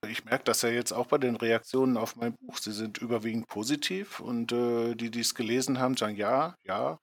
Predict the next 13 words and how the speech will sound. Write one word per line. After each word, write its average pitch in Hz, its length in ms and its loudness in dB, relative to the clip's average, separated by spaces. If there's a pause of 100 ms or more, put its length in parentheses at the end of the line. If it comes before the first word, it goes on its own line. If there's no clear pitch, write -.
ja, 175 420 -4 (140)
ja, 180 380 4
<laughs> - 680 0
kennen 139 220 4
wir 147 140 10
alles, 156 300 4
ist - 240 0
so 160 280 4
und 127 140 2
ist 120 180 -2
ein 131 60 4
Riesenproblem.“ 123 880 0
Und 135 500 -4